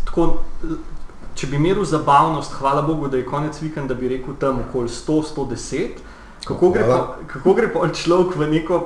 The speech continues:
Speaker 1: P R sceno, kjer je zabavnost tako minus dve na dober dan? Zakaj P R v Sloveniji ni bolj zabaven, bolj, bolj tak kot recimo neke vrste hvala Bogu, da je konec vikenda?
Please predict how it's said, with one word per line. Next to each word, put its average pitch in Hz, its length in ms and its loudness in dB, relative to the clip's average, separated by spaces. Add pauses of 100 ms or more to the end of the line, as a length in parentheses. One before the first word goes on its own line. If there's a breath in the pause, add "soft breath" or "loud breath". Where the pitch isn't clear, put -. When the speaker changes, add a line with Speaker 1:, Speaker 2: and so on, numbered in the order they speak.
(120)
Speaker 1:
P 190 140 0
R 156 240 2
sceno, 151 540 -2
kjer 143 200 -4
je 135 100 0
zabavnost 123 680 -2
tako 123 480 -2 (440 loud breath)
minus 127 500 -4 (180)
dve 120 280 -2
na 113 140 -4
dober 117 460 -4
dan? 101 280 -8 (1000 loud breath)
Zakaj 147 380 0 (240)
P 175 180 2
R 151 240 6
v 151 40 4
Sloveniji 139 600 -2
ni 135 160 -2
bolj 135 340 0 (180)
zabaven, 117 920 -2
bolj, 127 260 2 (100)
bolj 127 240 -2 (640)
tak 123 420 -2
kot 123 220 -6
recimo 117 720 -6
neke 120 340 -6
vrste 110 360 -8
hvala 107 340 2
Bogu, 104 280 6
da 107 60 6
je 101 60 2
konec 104 360 -2
vikenda? 101 460 -10